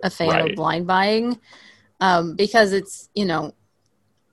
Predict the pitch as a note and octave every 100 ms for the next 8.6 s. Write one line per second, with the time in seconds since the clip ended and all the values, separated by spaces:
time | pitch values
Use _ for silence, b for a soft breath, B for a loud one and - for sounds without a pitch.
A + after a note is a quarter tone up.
0 | - A3+ B3 A#3+ D#3+ G3+ E3+ G#3+ A3 G#3
1 | G#3 F#3+ F3 F#3 E3+ E3+ D#3+ - F3 -
2 | E3 D#3+ D#3 D#3 D#3+ C#3+ D3 - E3+ F3+
3 | A3+ G#3 E3 F#3+ G3+ F#3+ G#3 G#3 G#3+ F#3
4 | F#3 F#3 F3+ - F#3+ - F#3 F3+ - E3+
5 | D#3+ E3 F3+ G3 G3 G#3 A3 A3 F#3 G3
6 | G3 D#3 E3 D#3 - - - - - F#3
7 | F3+ F3+ F3 F#3 F3 F3 - E3+ D#3 D#3+
8 | - - F3 C3+ F2 -